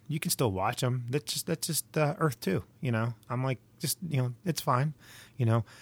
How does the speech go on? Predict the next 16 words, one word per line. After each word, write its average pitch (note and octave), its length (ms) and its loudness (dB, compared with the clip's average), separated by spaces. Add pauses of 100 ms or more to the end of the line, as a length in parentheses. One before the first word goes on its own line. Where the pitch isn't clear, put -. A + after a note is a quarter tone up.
(160)
highly D3+ 200 10
recommend G#2 460 6
it. - 100 -4
Um, F#2 240 -4 (140)
four A#2+ 260 6
out A2+ 40 10
of G#2+ 60 4
five G2+ 220 6
stars. E2+ 380 0
Love, G#2 400 2
love G#2 160 2
this G2 160 -2
movie. F#2 300 2
It's - 260 -4
a - 20 0
good, F#2 220 0